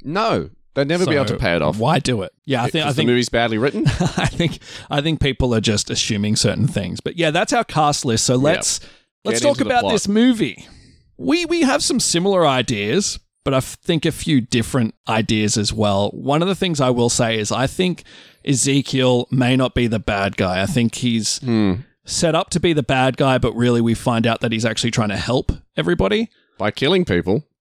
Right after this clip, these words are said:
Speaker 2: Who does he kill?
Speaker 1: He kills a whole bunch of cops in the subway
Speaker 2: He does kill, he
Speaker 1: station.
Speaker 2: does kill
Speaker 1: We
Speaker 2: cops.
Speaker 1: see him killing our heroes in the, uh, the visions, and
Speaker 2: Okay.
Speaker 1: they have to prevent this.
Speaker 2: Glad you brought this up,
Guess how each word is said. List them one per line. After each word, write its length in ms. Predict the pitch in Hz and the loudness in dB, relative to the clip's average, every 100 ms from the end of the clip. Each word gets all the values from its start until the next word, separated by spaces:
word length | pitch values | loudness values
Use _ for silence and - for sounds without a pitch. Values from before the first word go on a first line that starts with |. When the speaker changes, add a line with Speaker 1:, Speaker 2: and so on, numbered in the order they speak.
| _ | _
Speaker 2:
Who 180 | - 165 | -2 0
does 140 | 165 | 2
he 100 | 151 | -2
kill? 360 | 139 - 147 95 | -4 -2 0 0
Speaker 1:
He 100 | 110 | 0
kills 260 | 139 120 117 | 0 0 0
a 40 | |
whole 100 | 123 | 0
bunch 200 | 107 104 | 0 -2
of 120 | 87 | -4
cops 320 | - 131 - 107 | -2 -4 -2 -2
in 80 | |
the 40 | 98 | -2
subway 300 | - 107 110 | 0 0 0
Speaker 2:
He 80 | 110 | 0
does 100 | 120 | 0
kill, 100 | 117 | 0
he 60 | |
Speaker 1:
station. 280 | 123 117 110 | 0 2 2
Speaker 2:
does 140 | 110 107 | 2 0
kill 140 | 110 | 0
Speaker 1:
We 140 | 101 104 | 0 0
Speaker 2:
cops. 80 | - | 0
Speaker 1:
see 120 | 110 | 0
him 200 | 117 98 | 0 -2
killing 420 | - 107 104 98 | -2 0 2 0
our 180 | 80 90 | 0 -2
heroes 580 | - 120 131 131 131 120 | 0 2 2 2 2 2
in 200 | 104 98 | 2 4
the, 300 | 92 90 85 | 2 2 2
uh, 400 | 85 76 69 53 | 2 2 0 0
the 240 | 80 76 | 0 -2
visions, 640 | 82 123 127 175 254 - 160 | -2 -2 0 2 0 -2 -4
and 80 | |
Speaker 2:
Okay. 120 | 131 98 | -2 0
Speaker 1:
they 40 | |
have 140 | 107 | -2
to 80 | - | -4
prevent 400 | 92 90 107 - | -4 -2 -2 0
this. 260 | 123 131 - | 0 0 -2
Speaker 2:
Glad 580 | 143 147 160 175 170 151 | -2 2 2 2 0 -2
you 140 | 147 | -2
brought 320 | 135 135 131 | 0 0 0
this 260 | 127 117 - | 0 0 0
up, 280 | 101 - | 0 -2